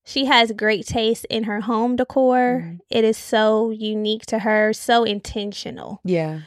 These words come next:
Speaker 2: a luxe feel.
Speaker 1: I love, I love seeing that. Lauren, she's the girl who has luxury taste. She's,
Speaker 2: Yeah.
Speaker 1: this is Lauren of Spice Sugar. Now, she's a luxury girl, but it's not the pieces that are pe-,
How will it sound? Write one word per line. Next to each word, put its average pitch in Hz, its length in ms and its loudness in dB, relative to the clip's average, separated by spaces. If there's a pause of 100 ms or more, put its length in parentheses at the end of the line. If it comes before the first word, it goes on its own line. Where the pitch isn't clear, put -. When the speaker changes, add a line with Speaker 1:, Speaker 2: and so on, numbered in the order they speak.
(180)
Speaker 2:
a 180 80 -6
luxe 170 360 -2
feel. 156 360 -2
Speaker 1:
I 262 140 6
love, 233 560 6
I 226 120 6
love 233 280 6
seeing 208 360 0
that. 202 280 0 (140)
Lauren, 247 600 2 (500)
she's 320 340 -2
the 254 140 4
girl 233 260 2
who 254 60 2
has 208 240 2
luxury 202 500 -4
taste. 214 380 -8
She's, 294 280 -2 (120)
Speaker 2:
Yeah. - 200 0
Speaker 1:
this 339 100 0
is 269 60 -2
Lauren 247 280 2
of 233 80 -2
Spice 220 340 2
Sugar. 254 460 -2 (200)
Now, 240 300 4
she's 320 280 -2
a 269 100 6
luxury 262 480 -2
girl, 302 480 0 (360)
but 247 120 4
it's 262 180 4
not 262 300 2
the 247 100 0
pieces 254 480 -4
that 214 160 2
are 214 100 2
pe-, 247 280 -6